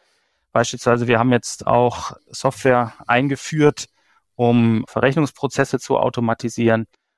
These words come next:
dem Kunden natürlich mehr Transparenz zu geben. Wir sind dabei, das Thema Yard-Management-Systeme anzuschauen, wie wir Rampen effektiv einsetzen, überhaupt eben das ganze Thema Planung und Visibilität.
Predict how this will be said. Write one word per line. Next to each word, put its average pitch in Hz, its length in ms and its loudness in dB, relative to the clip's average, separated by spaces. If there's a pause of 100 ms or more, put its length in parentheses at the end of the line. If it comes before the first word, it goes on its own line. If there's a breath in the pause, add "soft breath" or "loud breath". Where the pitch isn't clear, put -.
(120)
dem 113 140 -10
Kunden 151 320 -2
natürlich 120 380 -2
mehr 113 220 0
Transparenz 131 800 -2
zu 131 100 -8
geben. 120 560 0 (420 soft breath)
Wir 117 80 -16
sind 120 240 -4
dabei, 113 640 0
das - 340 -12
Thema 113 240 -4
Yard-Management-Systeme 123 1200 0
anzuschauen, 113 760 -2
wie 113 160 -12
wir 110 120 0 (220)
Rampen 127 400 -4
effektiv - 760 -10
einsetzen, 113 720 -2
überhaupt 113 480 -4 (420)
eben 110 260 -2
das - 140 -12
ganze 113 260 -4
Thema 117 240 -2
Planung 120 600 0
und 110 160 -12
Visibilität. 117 920 0